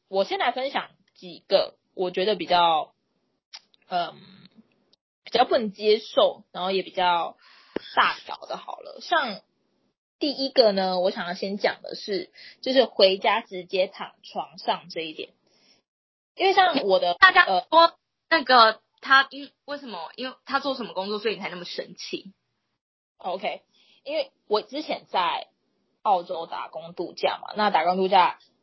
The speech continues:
Speaker 1: 不外乎就是可能做什么像肉场啊、农场啊。那我那时候的工作是在一间羊场，就是那个咩的那个羊场，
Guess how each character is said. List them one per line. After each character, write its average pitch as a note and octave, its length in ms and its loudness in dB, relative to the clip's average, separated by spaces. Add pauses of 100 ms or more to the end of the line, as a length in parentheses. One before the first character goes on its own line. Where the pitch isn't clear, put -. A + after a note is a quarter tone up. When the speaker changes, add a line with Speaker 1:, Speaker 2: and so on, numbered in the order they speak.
(100)
Speaker 1:
不 G3 160 -2
外 A#3+ 240 6
乎 A3+ 160 -8
就 A#3+ 80 -6
是 C4 120 -8
可 G#3+ 120 -10
能 E3+ 180 -10
做 G#3 240 -2
什 G3 80 -14
么 D#3 200 -8
像 F#3+ 320 -4
肉 G#3 260 2
场 - 240 -12
啊、 D#3 320 -12
农 D#3+ 200 -10
场 G3 220 -6
啊。 - 240 -14
那 G#3 220 6
我 - 180 -2
那 G#3+ 100 4
时 A3+ 80 -2
候 G3 80 4
的 F3+ 120 -2
工 F3+ 160 -6
作 F3+ 100 -2
是 F#3 160 -6
在 F3 540 0
一 G#3 100 -10
间 F3+ 500 -4
羊 F3 280 -4
场， - 280 -14
就 F3 120 -12
是 F#3 80 -8
那 F3+ 80 -2
个 - 160 -8
咩 G3+ 600 0
的 F3 120 -20
那 F3+ 80 -4
个 F3 100 -2
羊 - 240 -6
场， - 220 -6